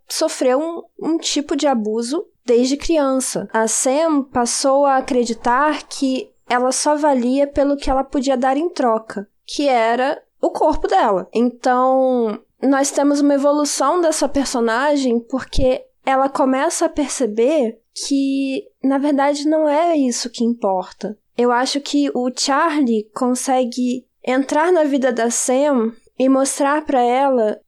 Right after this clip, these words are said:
o quanto ela é importante por ser quem ela é. E ela passa a acreditar nisso.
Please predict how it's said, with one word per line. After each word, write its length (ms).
o 140
quanto 480
ela 280
é 80
importante 840
por 160
ser 280
quem 200
ela 260
é. 320
E 160
ela 240
passa 420
a 20
acreditar 640
nisso. 520